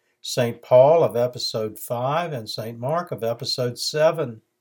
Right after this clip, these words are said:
From the second series, Archbishop Cranmer is one of three English martyrs celebrated in episode twenty-eight. Episodes in our seasonal and Christian education video series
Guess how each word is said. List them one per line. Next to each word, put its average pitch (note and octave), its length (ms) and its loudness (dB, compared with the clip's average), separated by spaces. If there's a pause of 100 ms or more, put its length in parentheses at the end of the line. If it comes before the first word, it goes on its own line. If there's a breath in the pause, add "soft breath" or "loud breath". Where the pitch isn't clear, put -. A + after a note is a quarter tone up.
(140)
From C#3+ 320 2
the B2 120 -2
second F#3+ 500 -2
series, C#3+ 560 -4
Archbishop C#3 640 0
Cranmer E3+ 680 -6
is E3+ 240 -4
one D#3 220 0
of D3 140 -4
three F#3 300 -6
English F3 520 -6
martyrs F3+ 520 -4
celebrated B2+ 760 -2
in B2 180 -6
episode B2 800 -4
twenty-eight. C3+ 840 -6 (380)
Episodes E3 600 0
in D3+ 340 -8
our C3 380 -10
seasonal F3+ 640 -6
and C3 160 -10
Christian E3+ 400 -8
education D3 720 -8
video D3 360 -6
series D#3+ 600 -8